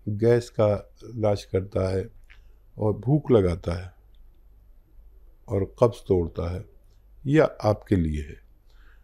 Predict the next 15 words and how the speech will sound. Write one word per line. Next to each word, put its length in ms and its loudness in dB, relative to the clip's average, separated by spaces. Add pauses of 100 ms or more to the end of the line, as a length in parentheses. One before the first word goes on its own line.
(600)
और 360 4
आपके 480 0 (600)
बच्चों 720 0
के 160 0
लिए 260 4
दोनों 440 4
को 120 4
देना, 320 4
ये 80 2
जो 120 4
नुस्खा 360 0
मैं 220 2
बता 260 2
रहा 120 0
हूँ, 120 -10